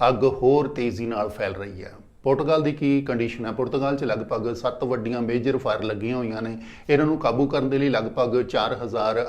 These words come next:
ਅੱਗ ਬੁਝਾਉਣ ਵਾਲੇ ਕਰਮਚਾਰੀ ਹੈ, ਉਹ ਲਗਾ ਦਿੱਤੇ ਗਏ ਨੇ। ਸਰਕਾਰ ਨੇ state of alert ਐਲਾਨ ਦਿੱਤਾ ਹੈ, ਜੋ ਕਿ ਵੀਕਐਂਡ ਤੱਕ ਵਧਾ ਦਿੱਤਾ ਗਿਆ। ਪੁਰਤਗਾਲ ਨੇ ਯੂਰਪੀ ਯੂਨੀਅਨ ਸਿਵਲ ਪ੍ਰੋਟੈਕਸ਼ਨ ਮੈਕੈਨਿਜ਼ਮ ਨੂੰ ਐਕਟਿਵ ਕੀਤਾ ਹੈ। ਇਸ ਤਹਿਤ ਹੋਰ ਯੂਰਪੀ ਦੇਸ਼ਾਂ ਤੋਂ ਮਦਦ ਲਈ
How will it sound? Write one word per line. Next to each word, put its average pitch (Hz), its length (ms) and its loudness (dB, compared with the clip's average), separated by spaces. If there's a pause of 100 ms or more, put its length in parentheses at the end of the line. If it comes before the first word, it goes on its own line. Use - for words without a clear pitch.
ਅੱਗ 117 60 0
ਬੁਝਾਉਣ 120 360 -2
ਵਾਲੇ 107 240 -4
ਕਰਮਚਾਰੀ 113 640 -2
ਹੈ, 104 220 -6 (200)
ਉਹ 147 120 4
ਲਗਾ 135 280 2
ਦਿੱਤੇ 104 280 -8
ਗਏ 101 180 -12
ਨੇ। - 80 -14 (520)
ਸਰਕਾਰ 139 420 2
ਨੇ 165 160 -2
state 117 320 -2 (120)
of - 40 -2
alert 120 540 -2
ਐਲਾਨ 110 260 0
ਦਿੱਤਾ 127 220 0
ਹੈ, - 60 -2
ਜੋ 113 160 -2
ਕਿ 110 160 -4
ਵੀਕਐਂਡ 127 440 0
ਤੱਕ 127 220 -2
ਵਧਾ 131 220 2
ਦਿੱਤਾ 101 280 -4
ਗਿਆ। - 340 -12
ਪੁਰਤਗਾਲ 151 440 0
ਨੇ 156 120 -2
ਯੂਰਪੀ 117 340 -2
ਯੂਨੀਅਨ 139 400 2 (220)
ਸਿਵਲ 151 300 2
ਪ੍ਰੋਟੈਕਸ਼ਨ 117 520 0
ਮੈਕੈਨਿਜ਼ਮ 117 680 0
ਨੂੰ 117 180 -4
ਐਕਟਿਵ 123 320 -2
ਕੀਤਾ 147 320 -4
ਹੈ। 147 120 -2
ਇਸ 120 160 -2
ਤਹਿਤ 113 340 -4
ਹੋਰ 120 300 4
ਯੂਰਪੀ 143 340 2
ਦੇਸ਼ਾਂ 117 300 -2
ਤੋਂ 117 220 -2
ਮਦਦ 98 360 -4
ਲਈ 110 260 -4